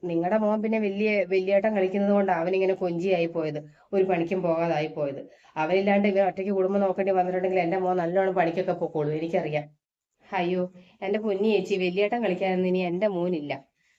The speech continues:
ഞാൻ അവനോട് എല്ലാം ഞങ്ങൾ സംസാരിച്ച് തീരുമാനിച്ചതാ. ഇനി ഒന്നിനും ഞങ്ങളില്ല. ചേച്ചിയുമായിട്ടൊരു വഴക്കിനോ, ഓ, അങ്ങോട്ടും ഇങ്ങോട്ടും വർത്താനം പറയാനോ ഒന്നിനുമില്ല. ഞങ്ങളങ്ങ് പോയേക്കാം. എന്റെ അമ്മ, ഒരു വഴക്കിനും ഞങ്ങളും ഇല്ല.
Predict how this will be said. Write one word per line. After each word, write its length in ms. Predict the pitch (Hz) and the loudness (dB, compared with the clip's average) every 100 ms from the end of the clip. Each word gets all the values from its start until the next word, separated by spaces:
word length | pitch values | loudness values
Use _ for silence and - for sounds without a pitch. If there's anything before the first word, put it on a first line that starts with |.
| _ | _
ഞാൻ 160 | 175 185 | -4 -2
അവനോട് 340 | 185 185 185 196 190 180 175 175 175 170 | 0 0 0 0 -2 -8 -12 -12 -8 -6
എല്ലാം 180 | 180 185 | -4 -2
ഞങ്ങൾ 200 | 180 170 | 0 -2
സംസാരിച്ച് 500 | 175 170 160 180 185 175 | -2 -4 -2 -4 -2 -2
തീരുമാനിച്ചതാ. 580 | 165 165 165 170 165 - - _ _ _ | -2 -4 -4 -4 -6 -6 -12 _ _ _
ഇനി 120 | 202 | -2
ഒന്നിനും 340 | 208 180 196 190 | 0 2 2 0
ഞങ്ങളില്ല. 480 | 151 165 180 127 123 - _ _ | 0 -2 -4 -6 -12 -16 _ _
ചേച്ചിയുമായിട്ടൊരു 520 | 185 175 196 190 180 185 | -4 -2 0 0 2 0
വഴക്കിനോ, 520 | 165 160 165 202 165 - _ 180 | 0 -2 -2 -2 -2 -4 _ -8
ഓ, 60 | 180 | -4
അങ്ങോട്ടും 420 | 170 165 180 180 | -4 -2 -2 0
ഇങ്ങോട്ടും 240 | 180 175 175 | 0 0 -2
വർത്താനം 380 | 165 175 180 190 | -4 -2 -2 0
പറയാനോ 320 | 175 170 180 - - _ _ _ _ _ | 0 0 -2 -4 -12 _ _ _ _ _
ഒന്നിനുമില്ല. 440 | 170 180 180 131 - - 190 | -2 0 0 -2 -10 -20 _
ഞങ്ങളങ്ങ് 420 | 175 196 208 165 | -6 -2 -2 -2
പോയേക്കാം. 540 | 151 131 139 143 147 - _ _ _ _ - | -6 -8 -6 -8 -10 -16 _ _ _ _ -6
എന്റെ 200 | 202 202 | -2 0
അമ്മ, 140 | 190 202 | 2 2
ഒരു 200 | 190 208 | 2 2
വഴക്കിനും 480 | 196 175 175 208 | 0 -2 -2 0
ഞങ്ങളും 460 | 202 175 175 202 190 | 0 -2 -2 -2 -2
ഇല്ല. 140 | 151 | -4